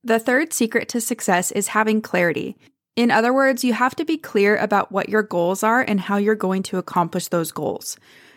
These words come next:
So the first thing we need to do is get clear on what you're trying to do. If your goal is to write a book, then what kind of book are you trying to write? So are you trying to write something like a twelve-page children's book or an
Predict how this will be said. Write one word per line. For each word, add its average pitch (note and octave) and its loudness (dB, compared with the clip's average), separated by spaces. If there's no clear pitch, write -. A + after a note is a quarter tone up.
So A3+ 2
the A3 0
first C4 0
thing C#4+ 4
we C4 4
need A#3+ 4
to A#3+ 0
do F#3+ 2
is F#3+ -2
get - -2
clear F#3+ 0
on G#3 2
what F#3+ -2
you're F#3+ 0
trying F#3 -2
to F#3 -4
do. E3+ -6
If G#3+ 0
your A#3+ 2
goal A3 4
is B3+ 2
to C#4 -2
write A3+ 2
a G#3 2
book, F#3 0
then G3 0
what G#3+ 0
kind C4 2
of A3+ 0
book F#3+ 0
are G#3+ 2
you F#3 -2
trying F3+ -2
to E3+ -2
write? E3 -4
So F3+ 2
are F#3+ 2
you F#3+ 0
trying G3 0
to F#3+ -2
write F3+ 0
something F#3 -2
like F3+ -2
a F3+ -2
twelve-page F3+ -2
children's C4 0
book B3+ 0
or G#3 4
an G3+ 0